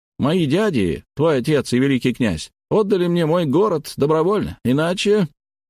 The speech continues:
Олег замялся. Повисла пауза. «Странно мне слышать от тебя, друг и брат мой, слова эти», — сказал Мономах. «Начнём по порядку. Во-первых, на основании чего ты решил, что Чернигов является твоим городом?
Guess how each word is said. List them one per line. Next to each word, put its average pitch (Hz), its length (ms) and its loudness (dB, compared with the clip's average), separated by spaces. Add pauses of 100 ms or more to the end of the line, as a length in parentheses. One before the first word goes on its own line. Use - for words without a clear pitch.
(100)
Олег 98 240 0
замялся. 101 580 0 (540)
Повисла 92 400 -2
пауза. 76 480 -8 (1200)
«Странно 117 560 0
мне 117 240 2
слышать 117 560 -2
от 110 140 -2
тебя, 107 400 0
друг 95 360 -2
и 113 40 2
брат 104 460 0
мой, 107 360 0 (420)
слова 92 520 -2
эти», — 82 460 -8 (260)
сказал 104 420 0
Мономах. 98 520 0 (920)
«Начнём 120 460 -2
по 143 100 -4
порядку. 135 640 -4 (340)
Во-первых, 143 600 -2
на 117 140 0
основании 143 540 0
чего 160 400 -2
ты 104 160 -4
решил, 123 360 -2
что - 220 -2
Чернигов 127 600 0
является 127 560 0
твоим 107 520 0
городом? 95 640 -4